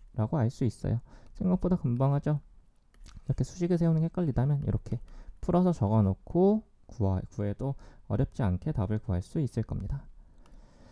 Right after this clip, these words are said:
자, 이어지는 문제는 미생물과 그 이용에 대한 설명이 잘못된 걸 물어보고 있습니다. 바실러스 서틸러스의 경우엔 단백질 분해력이 강하기 때문에 매주에서 번식을 하고요. 발효를 할 때 사용을 합니다.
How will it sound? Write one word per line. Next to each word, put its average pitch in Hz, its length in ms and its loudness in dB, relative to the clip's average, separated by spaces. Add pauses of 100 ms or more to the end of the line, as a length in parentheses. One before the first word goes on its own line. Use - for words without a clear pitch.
(140)
자, 131 120 0
이어지는 151 220 4
문제는 131 240 4
미생물과 131 540 4
그 - 140 -2
이용에 123 340 2
대한 151 160 2
설명이 135 300 0
잘못된 131 540 2
걸 143 100 0
물어보고 95 380 -2
있습니다. - 480 -4
바실러스 113 360 -2
서틸러스의 160 640 0
경우엔 110 300 2 (380)
단백질 147 440 0
분해력이 113 420 2
강하기 101 380 -2
때문에 107 480 -6 (100)
매주에서 120 720 -4
번식을 110 440 -2
하고요. 160 380 -4
발효를 107 380 2
할 98 100 2
때 151 180 0
사용을 151 340 2
합니다. 147 400 2